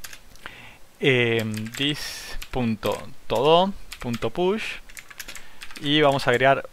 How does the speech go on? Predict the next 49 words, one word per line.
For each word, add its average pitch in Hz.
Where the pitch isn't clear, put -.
un 143
elemento 160
que 135
va 117
a -
ser 123
justamente 123
el 120
elemento 127
dis 123
punto, 131
em, 113
dis 127
punto 127
tarea. 123
Bien, 131
no, 139
no 147
hace 156
falta 160
acá 151
el, 107
el 120
objeto 147
porque 127
no 127
es -
un 147
objeto 139
lo 131
que 110
estamos 131
a-, 113
a-, -
agregando, 127
sino 120
que 135
es -
simplemente 123
un 123
string, 147
así 139
que 131
voy 120
a 117
poner 117
dis 123
punto 131
tarea. 110